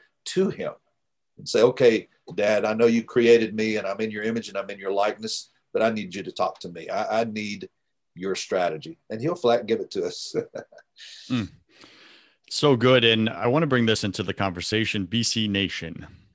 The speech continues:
Speaker 2: that we're not speaking about prosperity gospel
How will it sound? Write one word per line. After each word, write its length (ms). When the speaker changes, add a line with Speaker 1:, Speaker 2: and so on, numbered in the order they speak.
Speaker 2:
that 320
we're 100
not 200
speaking 540
about 340
prosperity 540
gospel 640